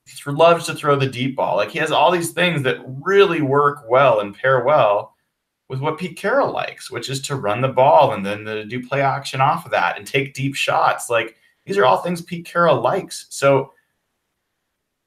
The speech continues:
I don't think there's a lot of evidence that Russell Wilson is at his best when he's throwing the ball thirty-five times a game.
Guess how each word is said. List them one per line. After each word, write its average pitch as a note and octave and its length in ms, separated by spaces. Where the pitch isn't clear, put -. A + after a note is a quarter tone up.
I D3 180
don't D#3+ 420
think G#3+ 300
there's D#3+ 200
a D3 40
lot D3 220
of E3+ 80
evidence C3+ 640
that A2+ 360
Russell C#3 360
Wilson D3 320
is G#2+ 140
at C#3 220
his C#3 120
best C3+ 400
when G#2+ 140
he's A2 240
throwing D#3 280
the B2+ 100
ball G2 260
thirty-five G#2+ 600
times F#2+ 320
a G#2 60
game. C3+ 420